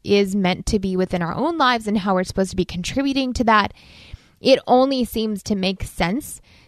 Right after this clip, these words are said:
that you are giving to your local church, that you are part of your local church in a lot of different ways, that you are grafted into that community.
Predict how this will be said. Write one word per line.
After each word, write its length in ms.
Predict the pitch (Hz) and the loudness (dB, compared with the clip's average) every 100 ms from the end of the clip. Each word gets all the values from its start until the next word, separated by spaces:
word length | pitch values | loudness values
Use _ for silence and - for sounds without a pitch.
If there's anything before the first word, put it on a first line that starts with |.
| - | 0
that 160 | 208 214 | 0 2
you 340 | 214 214 202 - | 2 2 0 2
are 500 | 202 190 180 180 - 202 196 | 4 4 2 0 -4 -6 0
giving 480 | 220 233 208 196 202 | 2 4 2 0 -2
to 180 | 214 | 0
your 300 | 196 180 180 | 0 0 0
local 340 | 180 165 - 113 | 0 -2 -4 -6
church, 480 | - - - - - _ _ - | -6 -10 -8 -12 -12 _ _ -6
that 100 | 202 | -4
you 400 | 190 214 214 202 - | -2 0 2 2 2
are 220 | 196 185 | 2 2
part 340 | - 208 233 | 0 2 2
of 120 | 294 | 0
your 160 | 233 214 | 0 0
local 340 | 208 196 196 | 2 0 -2
church 500 | 190 202 185 - - - _ - - _ _ _ _ _ - | -2 -2 -2 -4 -12 -12 _ -20 -20 _ _ _ _ _ 0
in 180 | 220 240 | 2 4
a 80 | |
lot 300 | 226 202 208 | 4 6 6
of 180 | 226 190 | 4 2
different 380 | 190 190 196 - | -2 -2 -4 -2
ways, 380 | 170 196 233 180 | 0 2 0 -2
that 140 | - | -4
you 300 | 180 196 190 | -2 0 4
are 260 | 185 180 180 | 4 2 0
grafted 580 | 196 190 220 - 196 190 | 2 2 0 -4 -2 0
into 520 | 202 208 190 220 202 | 0 0 -2 0 2
that 280 | 180 - - | 2 0 -2
community. 920 | 208 180 226 349 320 180 - 165 | -2 0 0 0 0 -2 -2 -4